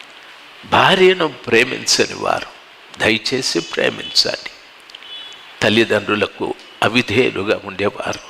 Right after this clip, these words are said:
దయచేసి విధేయులుగా ఉండండి. ఈ రీతిగా ప్రతి ఒక్కటి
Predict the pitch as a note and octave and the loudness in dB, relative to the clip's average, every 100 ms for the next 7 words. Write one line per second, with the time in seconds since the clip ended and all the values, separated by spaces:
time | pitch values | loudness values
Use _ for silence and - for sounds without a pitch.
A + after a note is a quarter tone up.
0 | - - - - - - - - - G2 | -20 -20 -20 -20 -20 -20 -20 -10 0 2
1 | G#2 - B2 - - F#2 G2+ D3 - G2+ | 2 0 -2 0 0 -2 -4 -8 -8 0
2 | A2 A2 D3 F3 A2 G#2 A#2+ D3 C3 A#2+ | 0 2 0 2 0 0 0 -2 -4 -6
3 | - - - - - - - - - - | -6 -12 -12 -14 -20 -20 -20 -20 -20 -20
4 | - - - - - B2+ E3+ G#3 - F2 | -20 -20 -20 -8 2 4 4 2 0 0
5 | G#2 - - A#2 - - - F#3 - - | 0 0 -2 -2 -2 -10 -4 -4 -4 0
6 | G#2+ - A#2+ - F2+ | 0 0 -4 -4 -8